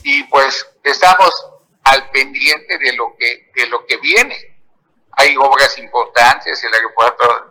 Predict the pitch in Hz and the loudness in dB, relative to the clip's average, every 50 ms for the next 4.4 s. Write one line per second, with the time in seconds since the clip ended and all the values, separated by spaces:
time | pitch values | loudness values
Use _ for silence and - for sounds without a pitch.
0 | _ _ _ _ _ _ _ 113 117 113 110 110 - - - _ _ _ _ - | _ _ _ _ _ _ _ -2 0 0 0 -2 -6 -10 -20 _ _ _ _ -6
1 | 127 123 - - 127 - - 113 107 120 113 107 - - 120 120 120 120 - 117 | -6 -4 -4 -6 -6 -4 -2 -2 0 0 0 0 0 2 2 2 2 2 2 0
2 | 110 113 113 - - - _ _ _ _ _ _ _ _ _ _ _ _ - 113 | 0 0 -2 -4 -10 -20 _ _ _ _ _ _ _ _ _ _ _ _ -4 -4
3 | 110 113 113 - - - 113 117 120 110 113 120 117 117 113 113 107 - - - | -4 -4 -8 -10 -6 -4 -4 -4 -2 0 0 2 2 2 2 0 -2 -4 -4 -2
4 | - 135 151 165 170 175 175 | 0 2 2 2 0 -2 -4